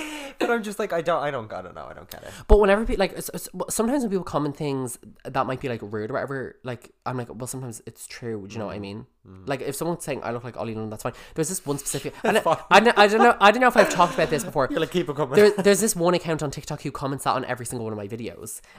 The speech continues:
Speaker 2: and I'm like, "Girl."
Speaker 1: First of all, one is better on to it.
Speaker 2: But I mean, I don't know if that
Speaker 1: That's
Speaker 2: is
Speaker 1: one he
Speaker 2: podcast,
Speaker 1: is.
Speaker 2: but I'm like, "You need to get a life."
Speaker 1: That was fucking one he is.
Speaker 2: But I'm like, "What? You, this person is, is <laughs> this person is targeting me."
Speaker 1: Yeah.
Speaker 2: <laughs> But I'm also like, first of all, I don't check TikTok, so I don't see your
Speaker 1: Oh my
Speaker 2: comment.
Speaker 1: God, w-, yes, you do.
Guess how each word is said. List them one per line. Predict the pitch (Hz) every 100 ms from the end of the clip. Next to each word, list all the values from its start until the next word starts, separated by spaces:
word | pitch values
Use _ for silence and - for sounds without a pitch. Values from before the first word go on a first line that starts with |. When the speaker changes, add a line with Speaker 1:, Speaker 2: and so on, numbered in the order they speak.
| -
Speaker 2:
and | 160
I'm | 151
like, | 139 -
"Girl." | 120 110 101
Speaker 1:
First | 135
of | 131
all, |
one | 110 117
is | 113
better | - 92 87
on | 85
to | - 90
it. | 87 _ -
Speaker 2:
But | - - -
I | 135
mean, | 156 135
I |
don't | 127 147
know |
if | 139
that | 113
Speaker 1:
That's | 110
Speaker 2:
is |
Speaker 1:
one | 123
he | 127
Speaker 2:
podcast, | 98
Speaker 1:
is. | - -
Speaker 2:
but |
I'm | 147
like, | 139 127
"You | 127
need | 147
to | 147
get | 95
a |
life." | 92 - _
Speaker 1:
That | 92
was | -
fucking | 101 - 90
one | 90
he | 92
is. | 85
Speaker 2:
But | 170
I'm |
like, | 165
"What? | 156 135
You, | 135 -
this | 151
person | - 175 151
is, | - - -
is | 131 - -
<laughs> | -
this | 175
person | 196 147
is | 120
targeting | 156 147 139 120
me." | 139 143 170 - -
Speaker 1:
Yeah. | 107 87 90 -
Speaker 2:
<laughs> | 240 - -
But | -
I'm | 202
also | 202 190
like, | 180 -
first | 220 208
of |
all, | 170
I | 185
don't | 202
check | - 175 -
TikTok, | - 143 - 95 -
so |
I | 160
don't | 165 -
see | 151
your | 143 139
Speaker 1:
Oh | 160 180
my | 175
Speaker 2:
comment. | 143
Speaker 1:
God, | 131 131
w-, | 123 120 120 113
yes, | 117 117 -
you | 104
do. | 87